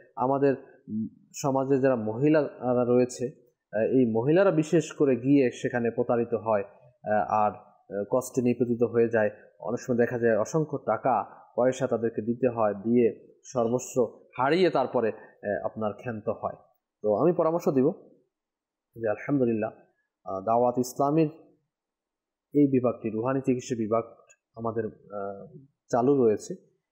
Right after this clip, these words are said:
এবং বাংলাদেশের বিভিন্ন জায়গাতে আলহামদুলিল্লাহ তাবিজত প্রদান করা হয়, রুহা-,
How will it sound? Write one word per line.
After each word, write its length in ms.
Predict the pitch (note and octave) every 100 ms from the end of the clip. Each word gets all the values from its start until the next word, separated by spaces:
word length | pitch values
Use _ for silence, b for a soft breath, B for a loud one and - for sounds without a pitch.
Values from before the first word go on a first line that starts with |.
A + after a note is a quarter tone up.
| _
এবং 320 | G#2+ A2+ G#2+ F#2+ _
বাংলাদেশের 360 | B2 C3+ C3+ C3
বিভিন্ন 400 | A#2+ C3 C#3 C3+
জায়গাতে 460 | A#2+ B2 D3 D#3 B2
আলহামদুলিল্লাহ 580 | A2 C3 A#2+ A2+ G#2+ G#2
তাবিজত 340 | G#2+ G#2+ B2 B2
প্রদান 240 | A#2 A#2
করা 180 | A2 A2
হয়, 200 | A2 G#2+
রুহা-, 220 | G#2+ G#2+